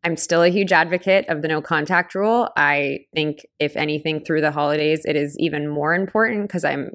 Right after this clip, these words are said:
guessing that you're feeling more vulnerable and more wanting to reach out and get that sense of connection. But when it comes to expecting to hear from them, the first thing I'd say is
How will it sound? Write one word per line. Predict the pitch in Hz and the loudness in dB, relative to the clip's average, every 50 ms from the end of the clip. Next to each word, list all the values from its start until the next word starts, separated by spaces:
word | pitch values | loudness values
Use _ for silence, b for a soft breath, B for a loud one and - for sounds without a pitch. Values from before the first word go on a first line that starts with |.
| - | -2
guessing | - 147 151 - - 165 156 151 | -2 -2 0 0 -4 -6 -4 -2
that | 147 143 - | -4 -4 -2
you're | - 143 139 | -2 -4 -4
feeling | 143 - - 165 160 160 156 151 151 156 151 B B B B B B B B | -4 -4 -2 -2 0 0 0 0 -2 -4 -6 B B B B B B B B
more | 147 147 156 156 156 147 | -2 0 0 2 0 0
vulnerable | 143 156 160 156 165 180 190 196 196 220 233 240 240 - - | 0 -2 -2 0 0 0 0 0 2 2 2 2 2 2 0
and | 160 156 151 151 | -2 -2 -2 -2
more | 151 156 156 156 156 156 156 156 156 156 156 151 - b b b b _ - | -2 -2 -2 0 0 2 2 4 4 2 2 0 -4 b b b b _ -10
wanting | 170 156 156 147 143 147 147 - 175 160 165 165 160 | -6 -2 0 0 0 0 -2 -2 -4 -2 0 -2 -2
to | 160 - - 165 156 151 151 151 | -2 -2 -2 -2 0 0 2 0
reach | 143 143 139 139 | 0 0 -2 0
out | - - 147 180 202 - | 0 2 4 4 2 0
and | - 160 147 | -2 -6 -4
get | - 151 - | -4 -4 -2
that | - 139 - - | -2 -4 -4 -4
sense | - 156 147 - - | -8 -10 -8 -8 -8
of | 147 | -10
connection. | - - - 143 139 143 - - - 202 214 233 247 247 - B B B B B B B B B | -10 -6 -4 -4 -4 -4 -6 -2 0 2 2 2 2 0 -4 B B B B B B B B B
But | - 165 | -2 0
when | - 160 | 0 0
it | 160 - | -2 -2
comes | - - 180 214 220 220 220 - - - | -4 -2 0 2 2 4 2 0 -2 -2
to | - 208 185 175 170 165 160 - - - _ _ - | 0 2 2 2 4 2 2 0 -4 -8 _ _ -6
expecting | - 160 - - - - - 185 175 175 - - 196 175 170 165 160 156 151 127 - - - | -6 -6 -6 -4 -8 -4 0 0 0 0 -2 -6 -4 -4 -2 -2 -2 -4 -6 -8 -14 -14 -10
to | - - 170 | -4 -4 -4
hear | 160 - - - 233 269 277 | -4 -4 0 2 4 4 4
from | 262 - - 151 151 147 139 | 4 2 0 0 0 0 -2
them, | 139 139 143 147 147 147 160 147 - _ _ _ _ _ _ _ b b b b b b b b b b | -2 -2 -2 -2 -4 -4 -8 -8 -10 _ _ _ _ _ _ _ b b b b b b b b b b
the | 185 | -8
first | 175 - - 220 240 269 - - | -6 0 2 4 4 4 2 2
thing | 240 214 196 175 | 0 0 2 2
I'd | 165 170 165 - | 2 0 0 -2
say | - 175 160 156 156 160 165 - - | 0 2 4 4 4 4 2 2 2
is | - 160 156 156 156 151 - - - | 2 2 4 2 0 -2 -6 -14 -16